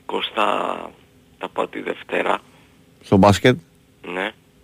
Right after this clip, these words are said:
Speaker 1: Να δούμε τι θα γίνει. Ε, εκεί που με έχει πιάσει αγωνία είναι αν ο προπονητής που έχουμε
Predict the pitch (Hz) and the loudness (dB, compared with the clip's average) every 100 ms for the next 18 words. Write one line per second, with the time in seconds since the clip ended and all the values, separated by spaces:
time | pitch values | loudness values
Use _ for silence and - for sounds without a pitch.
0 | _ _ _ _ _ _ _ _ _ _ | _ _ _ _ _ _ _ _ _ _
1 | _ _ _ _ _ _ _ - _ _ | _ _ _ _ _ _ _ -20 _ _
2 | 101 104 107 104 - 107 101 85 90 98 | -6 -4 -4 -10 -6 -2 -2 0 -2 -2
3 | 104 - _ _ _ _ _ _ _ _ | -4 -8 _ _ _ _ _ _ _ _
4 | _ _ _ - - _ _ _ - - | _ _ _ -20 -20 _ _ _ -20 -20
5 | _ _ - - - - - - - - | _ _ -20 -20 -20 -20 -20 -20 -20 -20
6 | - - _ _ _ - 190 170 - 170 | -20 -20 _ _ _ -2 -2 -2 -8 -8
7 | 180 165 143 139 139 131 123 - - - | -4 -4 -4 -8 -12 -16 -16 -14 -12 -10
8 | - - - - - - - - 120 127 | -12 -12 -12 -14 -14 -16 -16 -16 -14 -16
9 | - - 120 120 - 107 87 92 101 120 | -18 -6 -4 -4 -6 -8 -8 -10 -10 -10
10 | 113 101 110 110 107 95 - - - _ | -10 -10 -10 -10 -10 -12 -14 -20 -20 _
11 | _ _ _ _ _ _ _ _ - 104 | _ _ _ _ _ _ _ _ -6 -4
12 | 101 98 87 - _ _ _ _ _ _ | -4 -8 -16 -20 _ _ _ _ _ _
13 | _ - _ _ _ - 113 - 113 - | _ -20 _ _ _ -16 -14 -12 -12 -8
14 | 113 - - - - - 113 107 104 98 | -10 -8 -10 -8 -8 -8 -8 -6 -6 -6